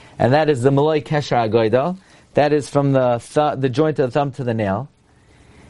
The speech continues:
And we have a minimum, that's the minimum, and a maximum of three fingers. Now, we just said that you shouldn't put the hole on the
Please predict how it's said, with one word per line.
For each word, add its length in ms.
And 520
we 100
have 160
a 60
minimum, 480
that's 320
the 80
minimum, 420
and 80
a 60
maximum 560
of 160
three 220
fingers. 500
Now, 120
we 100
just 280
said 500
that 120
you 100
shouldn't 260
put 100
the 140
hole 440
on 260
the 420